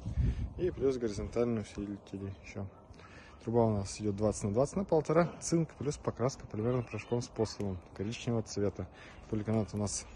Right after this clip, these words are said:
на ватру идет. Все полностью у нас будет. Брус на стоп, работа антисептиком. В одном торце у нас дверь цельная будет, во втором торце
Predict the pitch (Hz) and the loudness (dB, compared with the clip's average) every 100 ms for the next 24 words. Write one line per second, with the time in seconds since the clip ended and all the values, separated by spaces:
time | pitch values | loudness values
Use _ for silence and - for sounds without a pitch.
0 | - 101 101 107 110 147 143 151 151 - | -8 -2 4 4 4 2 2 2 -2 -8
1 | - - 131 - 123 123 - 123 120 117 | -10 -6 2 4 4 2 0 0 0 0
2 | 123 117 - - - - - - - - | -2 -2 -6 -18 -16 -16 -18 -18 -18 -16
3 | - - - 113 117 - 113 120 - 180 | -18 -16 -6 -2 -2 0 0 0 0 0
4 | 131 110 135 131 127 123 110 - 107 - | 2 2 2 4 4 2 -2 -2 -2 -2
5 | - 101 95 - - - - - - - | -2 -2 -2 -8 -20 -18 -18 -20 -20 -20
6 | - - - - - 104 101 110 - - | -20 -20 -20 -18 -4 0 4 2 2 0
7 | 117 110 104 107 123 - 147 139 127 123 | 4 4 4 4 2 2 0 0 0 -2
8 | 110 120 - - 127 131 120 - 131 | 0 -2 -4 -4 -2 0 -2 0 0